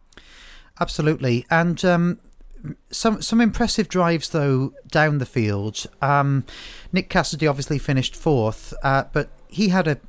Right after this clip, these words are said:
very good race weekend thro-, throughout the New York weekend in, ter-, in terms of his overall pace and in, ter-, in terms of his qualifying pace.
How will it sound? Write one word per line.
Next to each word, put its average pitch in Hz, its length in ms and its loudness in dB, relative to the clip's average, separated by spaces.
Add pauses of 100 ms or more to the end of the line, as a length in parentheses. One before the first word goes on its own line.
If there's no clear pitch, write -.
(300)
very 165 280 2
good 143 220 -2
race 139 280 0
weekend 131 460 -2
thro-, 147 200 -4
throughout 143 440 0
the 113 320 -2
New 117 160 -2
York 113 260 -2
weekend 110 400 -4
in, 107 120 -6
ter-, - 140 -2
in 117 140 -2
terms 120 320 -2
of 120 120 -4
his 117 240 -2 (460)
overall 127 360 0
pace 107 480 -2
and 113 180 -2
in, 107 100 -4
ter-, 139 120 -4
in 120 140 -2
terms 123 240 -2
of - 60 -20
his - 100 -12
qualifying 123 500 -2
pace. - 480 -4